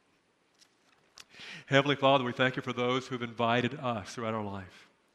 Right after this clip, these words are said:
The mother or father were honest with us about their life and talked about prayer, how much it meant to them. The friend who shared with us that they had a time that was so difficult, they were lost, and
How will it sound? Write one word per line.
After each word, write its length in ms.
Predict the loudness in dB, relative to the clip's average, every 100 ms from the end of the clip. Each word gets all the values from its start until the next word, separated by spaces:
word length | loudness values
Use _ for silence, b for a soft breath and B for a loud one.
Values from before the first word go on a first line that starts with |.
| _ _ _ _ _ _ _ b b b b b b _
The 80 | -2
mother 260 | 0 0
or 40 | -2
father 400 | 2 2 2 0
were 40 |
honest 280 | -2 -2 -4
with 100 | -4
us 160 | -4
about 240 | -2 -2 -2
their 140 | -4
life 400 | -2 2 2 0
and 80 | -8
talked 260 | -8 -8 -8
about 260 | -10 -12
prayer, 520 | -10 -6 -4 -4 -6 -10
how 60 |
much 160 | -10 -10
it 60 |
meant 120 | -10 -10
to 60 |
them. 220 | -10 -10 -12 _ _ _ _ _ _ _ _ _ _ _ _ _ _ _ b b b b b b -16
The 60 |
friend 420 | -8 0 2 2 0
who 640 | -12 -18 _ _ _ -10
shared 260 | 0 2 2
with 100 | 2
us 240 | 0 0
that 120 | -2
they 120 | -2
had 180 | 2 0
a 40 | -2
time 460 | 0 2 4 2
that 100 | -2
was 80 | -8
so 160 | -8 -6
difficult, 560 | -4 -4 -4 -6 -4
they 100 | -6
were 100 | -8
lost, 460 | -6 -4 -2 -4 -8
and 140 | -14